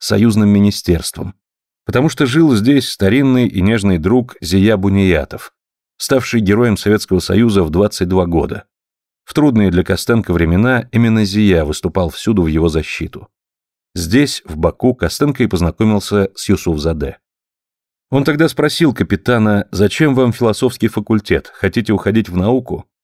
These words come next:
Юсуфзаде не обиделся некоторой снисходительности вопроса. А может быть, сумел не подать вида, ответил убеждённо: "Хочу теоретически разобраться в тезисе, который давно сформулирован. Причина преступности –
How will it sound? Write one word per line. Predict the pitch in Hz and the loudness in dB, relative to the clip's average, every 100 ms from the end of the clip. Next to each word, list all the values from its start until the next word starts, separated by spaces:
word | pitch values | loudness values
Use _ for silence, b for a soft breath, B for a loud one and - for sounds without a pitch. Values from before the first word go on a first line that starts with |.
| _ _ _ _ _ | _ _ _ _ _
Юсуфзаде | 104 110 165 139 147 156 | 0 2 2 2 2 2
не | 151 | 2
обиделся | 139 107 104 95 90 95 | 2 2 2 2 2 0
некоторой | 95 - 104 95 | 0 0 0 0
снисходительности | 107 101 - 90 87 85 82 - | 0 0 0 -2 -2 0 -2 0
вопроса. | 90 90 82 69 - - - _ _ _ _ | -2 0 -2 -2 -8 -14 -18 _ _ _ _
А | 107 | 0
может | 139 143 | 0 2
быть, | 113 104 | 0 0
сумел | - 90 117 | 0 2 2
не | 113 | 2
подать | 90 87 92 - | 0 0 -2 -2
вида, | 76 76 78 80 - | -4 -4 -6 -10 -12
ответил | - 98 90 104 - 92 104 | -6 -2 0 0 0 -4 -2
убеждённо: | 90 78 76 71 71 - - _ _ _ _ _ _ _ | -2 -2 -2 -4 -4 -12 -14 _ _ _ _ _ _ _
"Хочу | 113 - 175 | -4 0 0
теоретически | 175 151 151 147 - 185 180 - 156 | 2 2 2 2 -2 -2 -2 0 0
разобраться | 143 135 139 143 - 123 | 2 2 2 0 0 -4
в | - | -2
тезисе, | 156 143 135 131 | 0 2 2 0
который | 120 120 139 135 | -2 -2 2 2
давно | 117 120 143 127 | 2 2 2 -2
сформулирован. | - 110 113 113 95 80 - - _ _ _ _ | -2 0 0 2 0 0 -6 -16 _ _ _ _
Причина | - 123 123 - 160 139 | -2 0 0 0 2 0
преступности – | 120 127 - 131 92 90 - - - | 0 -2 0 -2 0 -4 -6 -10 -16